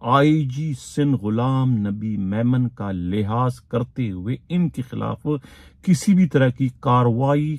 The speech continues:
کرنے سے گریز کریں گے؟ چلتے چلتے ایک اور اہم ترین خبر شیئر کرتا چلوں کہ درخشاں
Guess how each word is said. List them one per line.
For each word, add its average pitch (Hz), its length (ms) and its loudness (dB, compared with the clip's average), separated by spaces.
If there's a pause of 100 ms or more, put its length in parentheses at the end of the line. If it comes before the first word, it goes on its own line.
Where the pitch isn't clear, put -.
کرنے 117 380 0
سے 107 400 -6 (220)
گریز 104 460 0
کریں - 360 -8
گے؟ - 80 -14 (120)
چلتے 110 260 2
چلتے 120 280 -2
ایک 127 160 -2
اور 131 280 0
اہم 131 240 2
ترین 160 440 0 (340)
خبر 165 300 4
شیئر 185 360 4
کرتا 160 320 0
چلوں 151 340 0
کہ 143 180 -4
درخشاں 151 760 0